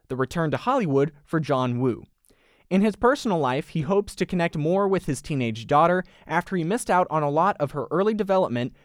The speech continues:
because of his time spent touring. Finally, over half a year after the wrongful death lawsuit was filed, and almost a year after the accident originally occurred,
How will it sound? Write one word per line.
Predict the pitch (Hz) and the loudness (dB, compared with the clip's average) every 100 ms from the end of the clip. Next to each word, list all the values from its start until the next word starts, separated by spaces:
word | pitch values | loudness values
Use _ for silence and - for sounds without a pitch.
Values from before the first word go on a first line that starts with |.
| _ | _
because | 156 - 175 180 - | -2 2 2 2 0
of | 165 | -2
his | 175 - | -4 -4
time | 135 127 131 | -4 -2 -4
spent | - 110 113 | -6 -8 -8
touring. | - 123 110 76 - _ _ _ _ _ _ _ _ _ _ _ _ _ _ _ | -6 -6 -6 -8 -18 _ _ _ _ _ _ _ _ _ _ _ _ _ _ _
Finally, | - 226 190 135 120 170 - | 2 4 4 2 -2 -4 -2
over | 147 147 | 0 0
half | 151 208 240 | 2 2 2
a | 240 | 0
year | 196 123 | 0 -2
after | - 123 - | -2 -4 -4
the | 131 | -4
wrongful | 123 143 170 165 | -2 -2 0 0
death | 139 131 - | 0 0 0
lawsuit | 135 127 139 | -2 -2 -4
was | 113 - | -8 -4
filed, | 147 147 165 - - _ | 0 2 0 -4 -20 _
and | - - | -6 0
almost | 185 214 202 151 | 2 2 0 -2
a | |
year | 127 123 113 | -2 -2 -2
after | 120 - | -4 -6
the | 123 120 | -8 -6
accident | 117 120 - 123 123 - | -6 -6 -6 -4 -4 -4
originally | 117 127 123 123 120 | -4 -4 -4 -4 -6
occurred, | - - - 202 165 | -8 -6 0 2 2